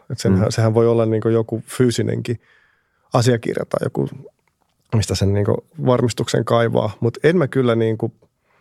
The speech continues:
Speaker 1: no toki jos on, niinku, fyysinen dokumentti, joku viranomaisasiakirja, missä on, niinku, päätös selvä – selvästi nähtävillä, niin totta kai silloin voidaan käyttää yhtä lähdettä, mutta kyllä mä muistan esimerkiksi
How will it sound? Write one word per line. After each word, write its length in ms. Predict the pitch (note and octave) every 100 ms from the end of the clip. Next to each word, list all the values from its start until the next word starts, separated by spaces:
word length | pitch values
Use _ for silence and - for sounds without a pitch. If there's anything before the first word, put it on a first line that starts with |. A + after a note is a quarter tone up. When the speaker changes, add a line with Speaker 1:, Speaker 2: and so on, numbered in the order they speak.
| -
Speaker 1:
no 80 | C3
toki 220 | F3+ A3
jos 180 | F#3 E3+
on, 80 |
niinku, 160 | D3+ C#3
fyysinen 340 | - D#3+ C#3
dokumentti, 600 | B2 A#2+ A2 A#2 A2+ A#2 B2
joku 300 | A#2+ A#2+ - - -
viranomaisasiakirja, 1000 | C#3 B2+ A2 G#2+ B2+ G#2 G#2 - G2 F#2 - _ _ _ _
missä 160 | G2+ G2+
on, 40 |
niinku, 140 | G2+ G2+
päätös 460 | A#2 A2 G#2+ -
selvä – 320 | - G1+ - - _ _ _ _ _ _ -
selvästi 400 | A#2 G#2 - A2+
nähtävillä, 520 | A2 - - C2 -
niin 60 | G#2
totta 200 | - A2
kai 160 | A2
silloin 360 | A2 G2+ G2 G#2 -
voidaan 260 | - C3 -
käyttää 300 | A#2+ - -
yhtä 280 | A2+ - A2
lähdettä, 460 | A2+ A2+ - A#2 - -
mutta 420 | A#2+ - - - - - _ _ _ _ _ _ _ _ _ -
kyllä 260 | D#3 D#3+
mä 120 | C3+ E3+
muistan 440 | F3 C#3+ E3 D#3
esimerkiksi 840 | D3 D#3 D3+ D3+ D#3+ - - -